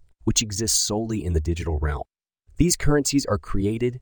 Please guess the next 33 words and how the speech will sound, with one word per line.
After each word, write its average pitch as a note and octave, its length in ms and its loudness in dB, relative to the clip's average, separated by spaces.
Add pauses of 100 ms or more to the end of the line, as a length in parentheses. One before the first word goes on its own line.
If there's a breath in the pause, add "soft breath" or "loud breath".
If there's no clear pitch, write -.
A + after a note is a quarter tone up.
managed, G2 640 -2
and F#2 220 -2
regulated G#2 560 0
by - 140 2
central B2 420 0
banks E2 460 -4
who B2 160 0
are A2+ 80 0
embracing G#2+ 500 -2
the G#2+ 80 -6
possibilities E2+ 720 -4
of F#2 140 -8
a - 40 -8
cashless E2+ 500 0
society. - 640 -4 (280)
So, C#3 400 4 (220)
why A#2 260 4
the B2+ 100 -4
shift? - 520 -6 (320)
Well, A#2 380 4 (200)
it's A#2 140 -2
a - 40 -4
combination G#2 720 -4
of E2+ 140 -4
factors. - 560 -6 (420)
First D3 300 4
and A2+ 100 -6
foremost, A2+ 500 -2
technology A#2 600 0
has G2 160 -4
made F#2+ 180 0
it - 100 -8
possible. C#2+ 560 0